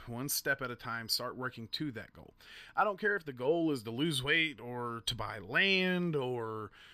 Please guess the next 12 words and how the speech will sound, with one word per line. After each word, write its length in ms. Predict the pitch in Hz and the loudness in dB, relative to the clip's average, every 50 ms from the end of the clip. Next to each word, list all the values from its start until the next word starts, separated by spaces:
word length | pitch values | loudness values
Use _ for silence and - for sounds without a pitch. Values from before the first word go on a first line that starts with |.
| - - | -10 -4
move 280 | 135 143 147 143 135 | 0 2 2 2 2
into 160 | 139 135 123 117 | 0 -2 -2 -2
the 80 | 123 | 0
wilderness 580 | 123 151 185 190 170 165 165 170 170 160 - - | 4 6 6 6 6 6 4 4 4 4 2 2
and 80 | 120 | 0
live 240 | 113 120 131 139 131 | 0 -2 -2 0 2
off 180 | 135 120 117 - | 2 2 2 2
grid. 320 | - 156 170 185 185 180 | 2 2 2 2 2 0
It, 140 | 151 110 98 | -2 -4 -4
it 140 | - 143 147 | -4 -2 0
doesn't 320 | 135 165 180 160 143 104 110 | 2 2 2 2 0 -4 0
matter. 460 | 123 143 151 131 110 98 95 107 | 2 2 2 2 0 -4 -12 -18